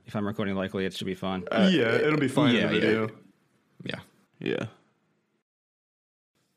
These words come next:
Speaker 4: Yeah, man, I mean, these people, they just love drawing attention to themselves. We talk about this time and time again. These fucking lolcows, they can't help it. They want attention, and they just, they don't realize that every single time it's gonna be negative attention.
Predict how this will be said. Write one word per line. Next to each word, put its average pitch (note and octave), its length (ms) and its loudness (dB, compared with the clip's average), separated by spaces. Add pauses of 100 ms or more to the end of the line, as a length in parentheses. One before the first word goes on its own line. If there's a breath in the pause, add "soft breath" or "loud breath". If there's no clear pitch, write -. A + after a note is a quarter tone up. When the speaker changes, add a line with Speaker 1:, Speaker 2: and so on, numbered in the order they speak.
(100)
Speaker 4:
Yeah, B2+ 140 0
man, A2+ 180 2
I A2+ 60 0
mean, B2 200 2
these B2 200 0
people, C3 340 0
they A#2 120 2
just C3 180 0
love G#2 220 0
drawing G2+ 280 0
attention F#2 420 -2
to F#2 120 -2
themselves. E2 480 0
We F#2 80 0
talk G#2+ 300 -2
about F#2 180 0
this F2+ 160 -2
time F#2+ 260 -2
and F#2 80 0
time F#2 260 0
again. F2+ 200 0
These E2+ 140 -2
fucking B2 280 -4
lolcows, B2+ 460 -2
they F#3 80 -2
can't A3 220 -2
help B3+ 320 -2
it. - 220 -4
They A#2 100 0
want E3+ 180 0
attention, D#3+ 460 0
and F#2 120 2
they G#2+ 120 0
just, - 480 -4
they A2+ 80 2
don't B2+ 160 2
realize B2+ 320 2
that - 100 -2
every G2 160 -2
single A2+ 300 -2
time G2 180 -2
it's F#2 100 -2
gonna F#2+ 200 -2
be F#2+ 80 0
negative F#2+ 400 -2
attention. - 500 -6